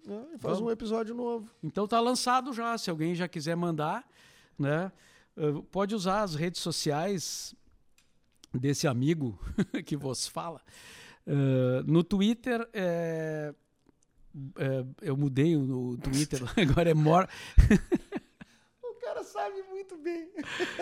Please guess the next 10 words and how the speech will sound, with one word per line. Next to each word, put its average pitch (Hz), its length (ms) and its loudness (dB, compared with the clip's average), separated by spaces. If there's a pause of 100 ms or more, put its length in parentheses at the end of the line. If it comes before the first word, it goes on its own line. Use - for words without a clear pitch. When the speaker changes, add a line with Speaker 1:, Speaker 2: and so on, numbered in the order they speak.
(340)
Speaker 2:
Eu 185 120 8
mudei, 214 460 4
Speaker 1:
Twitter 381 80 2
Speaker 2:
cara. 160 280 4
Speaker 1:
é, 196 680 4
é, 151 40 0
puxa 156 540 -6
vida. 135 460 -2 (160)
É 160 140 2
ma-, 160 240 -2